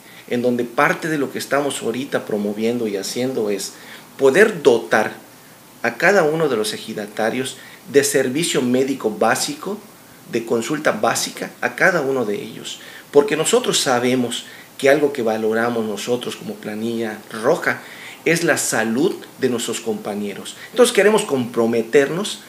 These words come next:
a que tengan su consulta médica básica completamente gratuita a través del ejido. Número dos, a través de ese tipo de, de consulta médica,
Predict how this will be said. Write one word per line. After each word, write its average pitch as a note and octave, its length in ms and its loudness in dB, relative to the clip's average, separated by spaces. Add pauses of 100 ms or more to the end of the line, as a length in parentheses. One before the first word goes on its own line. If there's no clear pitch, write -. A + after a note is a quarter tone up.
(200)
a B2+ 140 0
que B2+ 100 0
tengan C#3+ 360 0
su D3+ 400 -2 (420)
consulta C#3+ 720 0 (220)
médica B2 720 0
básica A#2 640 0 (720)
completamente D3 680 0
gratuita B2 800 -2
a - 120 -4
través A2 320 -2
del G#2+ 140 -2
ejido. G2 400 -8 (320)
Número G#3+ 380 4
dos, - 400 -8 (480)
a C#3 140 2
través F#3+ 380 4
de E3 180 2
ese D#3+ 220 0
tipo C#3 540 -4
de, A2 240 0 (100)
de G#2+ 400 0
consulta B2+ 500 0
médica, A2+ 480 -2